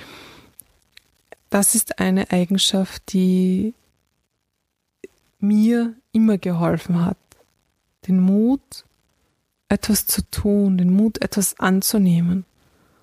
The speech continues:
und reinzugehen. Auch wenn ich vielleicht mir auch denke, ja, es gibt Menschen, die sind viel besser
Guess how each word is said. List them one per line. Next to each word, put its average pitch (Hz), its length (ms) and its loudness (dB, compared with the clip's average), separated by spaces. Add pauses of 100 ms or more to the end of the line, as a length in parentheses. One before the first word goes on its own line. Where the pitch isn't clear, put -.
(360)
und 190 240 0
reinzugehen. 180 880 0 (300)
Auch 196 300 0
wenn 202 220 2
ich 202 320 0 (1400)
vielleicht 185 520 0
mir 185 260 4
auch 180 120 -2
denke, 180 380 0
ja, 180 220 2
es 180 200 0 (1160)
gibt - 260 -6
Menschen, 180 360 0
die 185 120 -4
sind 190 220 2
viel 190 180 -4
besser 196 580 -2